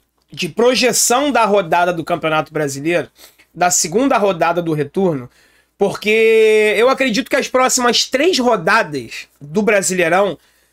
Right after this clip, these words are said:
vão definir muito em que posição a gente vai brigar. Na verdade, não em que posição a gente vai brigar,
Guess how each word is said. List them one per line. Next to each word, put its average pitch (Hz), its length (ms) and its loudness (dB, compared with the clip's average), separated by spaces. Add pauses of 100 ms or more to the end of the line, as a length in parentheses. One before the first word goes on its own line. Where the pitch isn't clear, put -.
(140)
vão 240 420 0
definir 269 540 0
muito 254 600 0
em 247 160 -4
que 294 220 -2
posição 240 840 0 (240)
a 170 140 -2
gente 202 240 -2
vai 208 140 0
brigar. 156 480 -2
Na 190 100 -2
verdade, 220 500 -2
não 277 160 0
em 359 80 0
que - 160 -4
posição 233 520 0
a - 20 2
gente 208 160 -4
vai 185 100 0
brigar, 139 400 -2